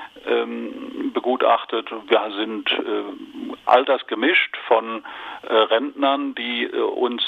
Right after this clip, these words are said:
äh, mit ihrer Freizeit zur Verfügung stehen. Und wir haben, äh, Ehefrauen und Mütter. Wir haben alles eigentlich in der Gruppe, ja.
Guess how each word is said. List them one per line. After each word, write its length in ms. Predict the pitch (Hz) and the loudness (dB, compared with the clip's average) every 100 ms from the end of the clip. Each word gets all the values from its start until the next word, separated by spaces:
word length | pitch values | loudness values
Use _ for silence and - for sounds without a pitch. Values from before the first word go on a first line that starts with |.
| - | -2
äh, 240 | 113 113 113 | -2 -2 -2
mit 380 | 113 - 123 117 | -6 -4 -2 2
ihrer 220 | 120 110 | 4 4
Freizeit 500 | - 110 120 127 117 | 4 2 2 0 0
zur 140 | 120 | -2
Verfügung 480 | 113 110 123 120 117 | 0 0 0 -2 -2
stehen. 400 | 104 113 113 113 - - - - - - - - - - | 0 0 0 -2 -10 -14 -14 -14 -14 -14 -14 -16 -20 -2
Und 260 | - 123 127 | 4 4 6
wir 180 | 110 | 4
haben, 400 | 107 110 117 110 117 | 4 2 0 -8 -4
äh, 280 | 131 113 107 104 - - 131 | 0 0 0 -6 -10 -4 4
Ehefrauen 640 | 120 - 107 110 110 113 | 4 4 4 4 2 -4
und 260 | - 107 101 | -6 -6 -4
Mütter. 400 | 104 107 98 - - - - - - | 2 4 4 -2 -12 -16 -16 -12 -2
Wir 140 | 107 | -2
haben 160 | 104 101 | 0 -4
alles 260 | - 95 92 - - | -4 -4 -4 -8 -6
eigentlich 380 | 104 90 95 - | -6 -6 -8 -6
in 80 | 98 | -6
der 100 | 95 | -2
Gruppe, 300 | 92 - 95 | -4 -4 -8
ja. 160 | 98 | -8